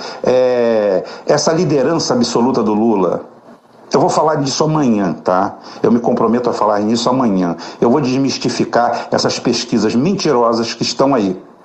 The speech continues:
Não vou fazer isso pra defender o Ciro, não. Eu vou fazer isso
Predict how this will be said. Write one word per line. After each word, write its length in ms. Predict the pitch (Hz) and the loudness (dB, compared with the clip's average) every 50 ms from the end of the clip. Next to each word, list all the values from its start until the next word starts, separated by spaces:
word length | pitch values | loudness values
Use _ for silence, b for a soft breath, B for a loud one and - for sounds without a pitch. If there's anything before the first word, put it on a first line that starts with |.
| - B B B B B B B B B B B B | -20 B B B B B B B B B B B B
Não 140 | - 160 175 | 0 0 2
vou 200 | 147 156 165 180 | 2 0 0 0
fazer 340 | - - 156 135 113 143 131 | 2 0 0 0 0 0 2
isso 340 | 113 113 131 127 113 - | 2 2 2 0 -2 -4
pra 160 | - - 104 101 | -2 -2 0 0
defender 420 | 101 113 113 - 110 98 98 113 | 0 0 0 0 -2 0 0 0
o 120 | 107 95 | 0 0
Ciro, 440 | - - - - - 127 120 107 98 | -2 -4 -4 -2 0 2 2 2 2
não. 300 | 95 101 104 110 95 - B B B B B | 2 0 0 0 0 -2 B B B B B
Eu 100 | - 127 | 0 2
vou 120 | - 123 | 2 2
fazer 340 | 120 - 127 117 101 - 113 | 0 0 0 0 0 0 0
isso 340 | 101 113 139 131 - - B | 0 0 0 0 -2 -4 B